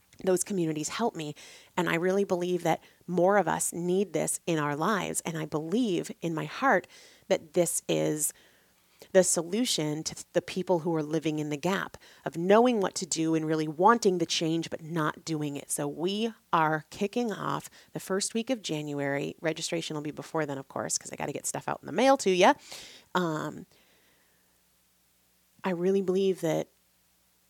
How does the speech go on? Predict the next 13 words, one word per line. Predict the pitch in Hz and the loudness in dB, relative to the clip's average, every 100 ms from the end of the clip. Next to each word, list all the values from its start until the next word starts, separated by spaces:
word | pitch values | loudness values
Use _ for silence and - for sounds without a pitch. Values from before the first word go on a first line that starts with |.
| _ _ _ _ _ _ _ _ _ _ _ _ _ | _ _ _ _ _ _ _ _ _ _ _ _ _
with | 180 180 175 | -2 0 -2
action | 175 - - 180 | -4 -4 -2 0
and | 160 | 0
accountability | 156 - 160 160 151 156 165 170 160 147 156 | -4 -6 -4 -4 -4 -2 -2 -2 -4 -6 -6
as | 151 156 | -6 -4
the | 156 | -6
focus | - - 165 175 151 143 - | -6 0 0 0 -2 -4 -4
in | 175 | -2
a | 180 | -2
community | - 170 165 175 175 151 | -2 -8 -4 -4 -2 -4
that | - - | -6 -4
elevates | 165 175 151 151 156 - | -2 -2 -2 -6 -6 -6
you | 147 147 151 | -4 -4 -8